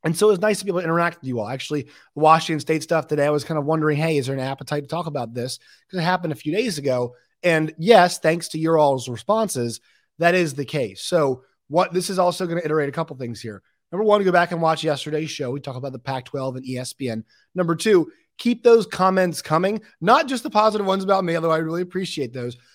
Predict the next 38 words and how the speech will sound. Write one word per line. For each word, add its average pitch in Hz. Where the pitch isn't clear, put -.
but, 220
uh, 190
what 202
do 202
you 208
all 208
wanna 190
hear 185
about? 117
What 151
do 202
you 202
all 190
wanna 170
see 160
on 170
this 147
show? 143
This 175
is 190
a 185
show, 185
it's 156
five 170
days 170
a 151
week, 180
so 147
there 190
is 175
plenty 208
of 190
time 185
for 165
me 160
to 139
carve 170
out 151